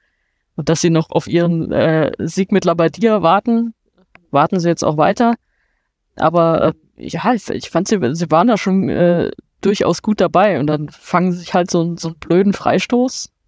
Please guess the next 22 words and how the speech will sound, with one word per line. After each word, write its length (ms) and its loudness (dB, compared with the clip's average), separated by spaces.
äh, 260 -2
den, 280 0
äh, 220 -2
können 180 0
wir 100 2
auch 180 0
kurz 220 -2
diskutieren, 600 -2
äh, 360 0
ob 120 -6
das 160 -6
ein 60 -18
klarer 360 0
Torwartfehler 640 0
ist 180 -2
oder 160 0
ob 80 -4
das 160 -6
ein 80 -2
halber 240 2
Torwartfehler 560 0
ist. 220 -6